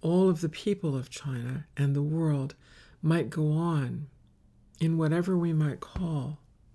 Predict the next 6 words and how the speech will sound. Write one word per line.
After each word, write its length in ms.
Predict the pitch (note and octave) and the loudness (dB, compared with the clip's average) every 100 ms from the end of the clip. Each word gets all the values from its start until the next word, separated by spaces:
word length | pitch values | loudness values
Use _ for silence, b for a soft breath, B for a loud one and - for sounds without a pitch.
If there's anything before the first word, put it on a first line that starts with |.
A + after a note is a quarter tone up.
| - | -14
God. 440 | - D3 C3 C#3+ - _ _ - - - _ - - - - - B B B B B B B B - | -4 -2 -2 -6 -12 _ _ -20 -20 -20 _ -20 -20 -20 -20 -20 B B B B B B B B -6
So 360 | - F#3 F3 | 0 4 4
in 180 | - F3 | 2 0
communist 600 | F3+ - A#3+ A3+ E3 - | 0 -2 0 2 0 -2
China, 600 | - D3 C3 C3+ D#3+ F#3 - _ | -4 -2 -2 -2 -2 -4 -10 _
or 380 | G#3+ C#3+ C#3 C#3 | -2 0 0 -4